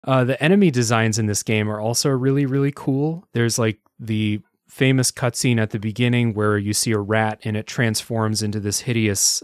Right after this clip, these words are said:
uh, you know, monster. But it doesn't stop at just, like, you know, they didn't, like, blow all their money on that one rat. They did a really good job of making, at first, making, like, animals that might be around New York City into these monsters, and then things get real weird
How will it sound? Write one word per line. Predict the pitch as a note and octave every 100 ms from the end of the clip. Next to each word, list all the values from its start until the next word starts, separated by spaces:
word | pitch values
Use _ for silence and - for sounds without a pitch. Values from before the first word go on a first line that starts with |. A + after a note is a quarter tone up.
| -
uh, | G2 F#2+ F#2 _
you | A2+
know, | G2
monster. | G2 A#2 C#3 - G2+ F2+ - _ _ _ _
But | - A2+ G#2+ - _ _ _ _ _ _
it | C3+
doesn't | D3 D#3 D#3 -
stop | - - B2+ C#3 -
at | A2+
just, | G#2 A#2+ -
like, | A2 G#2 - -
you |
know, | G#2+ G2+ G2
they | B2
didn't, | B2 C#3
like, | A#2+ A2 - _ _ _ _ _ _ -
blow | A2 A2 A2
all | A2
their | A2 G#2
money | G#2+ A2
on | G#2 G#2
that | G2+ G#2
one | A2 G#2
rat. | G2 A#2 G2+ -
They | A#2 G#2+
did | G2+ - C3+
a |
really | B2+ B2 C3
good | B2+ A2+
job | A2+ A2+ G#2
of | G2
making, | G#2+ A2 B2+ A2 G#2+ - _ _ _
at | C3 B2+
first, | - D#3+ D#3+ - -
making, | C3 C3 C3+ B2+ A#2
like, | G#2+ G2+ - _ _ -
animals | B2+ C3 B2 B2
that | A#2+
might | G#2+ A#2
be | C3 A#2+
around | A#2 A#2
New | A2+
York | A#2 A#2+ -
City | - A#2+ A#2+ A#2
into | A2 A2+ B2
these | A#2+ A2+
monsters, | A2 A2+ A2+ - A2+ A2
and | A#2
then | A2 G#2+
things | B2+ A#2+
get | A2 G2
real | B2+ E3+
weird | A2 G#2+ F#2+ F#2